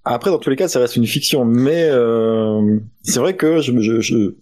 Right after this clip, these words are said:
peut-être, alors moi, je, je suis vraiment pas au courant de, de comment ça se cloisonne, tout ça, mais je, je tirerais peut-être, hein, la ligne, euh, au moment où les, euh, les, les, les, les êtres vivants, les autres êtres vivants qu'on invente ont des pouvoirs.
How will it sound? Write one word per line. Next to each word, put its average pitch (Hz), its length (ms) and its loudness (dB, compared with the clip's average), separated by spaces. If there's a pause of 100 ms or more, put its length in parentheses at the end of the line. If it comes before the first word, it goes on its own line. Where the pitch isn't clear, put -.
peut-être, 139 380 -4
alors 92 180 -2
moi, 101 140 2
je, 82 140 -4
je 73 80 -6
suis - 180 -6
vraiment 95 220 0
pas 98 160 -2
au 90 100 -4
courant 104 320 -4
de, 85 200 -2
de 82 180 0
comment 90 220 -2
ça 92 140 -4
se - 140 -6
cloisonne, 113 380 -2
tout 110 120 -4
ça, 160 200 -2
mais 127 340 0
je, 113 140 -2
je 104 120 -6
tirerais 120 300 -2
peut-être, - 160 -4
hein, 120 220 -2
la 110 120 0
ligne, 135 300 0
euh, 104 640 -2 (120)
au 123 100 -2
moment 120 260 0
où 123 80 0
les, 107 160 2
euh, 98 240 0 (440)
les, 101 380 0
les, 95 300 0
les, 98 480 0
les 110 180 0
êtres 120 200 -4
vivants, 113 340 -2
les 110 140 -2
autres 123 200 -4
êtres 117 200 -2
vivants 117 180 0
qu'on 110 160 -4
invente 123 300 -4
ont 110 80 0
des 104 100 2
pouvoirs. 98 460 -4